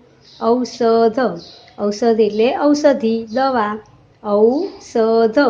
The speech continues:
ચીંટી, ચીંટી એટલે કીડી. ચીંટી એટલે કીડી. ચાંદ, ચાંદ એટલે ચાંદો.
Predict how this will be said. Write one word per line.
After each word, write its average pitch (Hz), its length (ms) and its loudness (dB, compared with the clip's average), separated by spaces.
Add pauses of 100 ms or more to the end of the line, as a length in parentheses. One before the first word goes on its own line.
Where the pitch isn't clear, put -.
(1160)
ચીંટી, 262 760 0 (200)
ચીંટી 240 460 0
એટલે 262 560 2 (320)
કીડી. 240 360 -2 (1800)
ચીંટી 214 300 0
એટલે 226 360 4
કીડી. 254 880 -2 (440)
ચાંદ, 240 540 2 (320)
ચાંદ 226 300 0
એટલે 226 420 2
ચાંદો. 269 600 -2